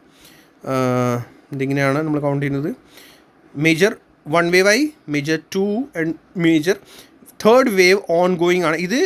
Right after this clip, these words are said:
തേർഡ് വേവ് ഇതിൻ്റെ above പ്രൈസ് പോവുകയാണെങ്കിൽ മാത്രമേ അത് കൺഫർമേഷൻ തരുള്ളൂ. അതൊക്കെ അല്ലെങ്കിൽ ഇതെല്ലാം സെക്കൻഡ് വേവിയുടെ, സെക്കൻഡ് വേവിയുടെ ഇൻറ്റേർണൽ മൂവ്സ് ആയിരിക്കും, സെക്കൻഡ് വേവ് ആയിരിക്കുള്ളൂ. അങ്ങനെയാണ് കൗണ്ട് ചെയ്യാറുള്ളൂ. ഓക്കെ,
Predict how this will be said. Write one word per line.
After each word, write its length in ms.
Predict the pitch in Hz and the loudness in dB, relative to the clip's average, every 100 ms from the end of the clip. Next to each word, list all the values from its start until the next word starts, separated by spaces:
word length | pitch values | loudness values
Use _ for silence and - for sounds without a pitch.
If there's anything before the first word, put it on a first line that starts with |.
| - | -4
തേർഡ് 240 | - 196 196 | 0 2 4
വേവ് 120 | 226 | 2
ഇതിൻ്റെ 280 | 202 214 254 | 0 2 2
above 260 | 202 202 | 4 2
പ്രൈസ് 260 | 208 190 196 | 4 2 2
പോവുകയാണെങ്കിൽ 380 | 190 185 190 190 | 0 2 0 0
മാത്രമേ 320 | 175 180 185 | -2 -2 -2
അത് 100 | 180 | -2
കൺഫർമേഷൻ 460 | 180 170 170 160 180 | -4 -4 -4 -4 -4
തരുള്ളൂ. 360 | 175 160 180 294 - - | -2 0 0 -2 -8 -10
അതൊക്കെ 260 | 170 180 190 | -4 0 2
അല്ലെങ്കിൽ 360 | 180 185 190 208 | 2 0 0 0
ഇതെല്ലാം 460 | 202 190 175 190 240 - | 2 2 2 -2 -2 -2
സെക്കൻഡ് 400 | - - 233 208 | -4 -2 0 4
വേവിയുടെ, 380 | 185 180 185 349 - _ _ _ - | 4 4 0 0 -4 _ _ _ -8
സെക്കൻഡ് 360 | 190 190 214 | -6 -4 0
വേവിയുടെ 220 | 196 196 | 2 2
ഇൻറ്റേർണൽ 420 | 202 165 190 202 202 | 0 2 2 4 2
മൂവ്സ് 260 | 170 151 | 0 -2
ആയിരിക്കും, 240 | 135 113 117 | -6 -6 -8
സെക്കൻഡ് 280 | 156 196 | -4 0
വേവ് 160 | 185 180 | 0 2
ആയിരിക്കുള്ളൂ. 520 | 151 147 143 147 127 | 0 -2 -2 -2 -2
അങ്ങനെയാണ് 340 | 135 143 160 160 | -4 -4 -4 -4
കൗണ്ട് 220 | 151 123 | -4 -4
ചെയ്യാറുള്ളൂ. 340 | 123 110 101 104 | -6 -8 -12 -10
ഓക്കെ, 200 | - - | -8 -8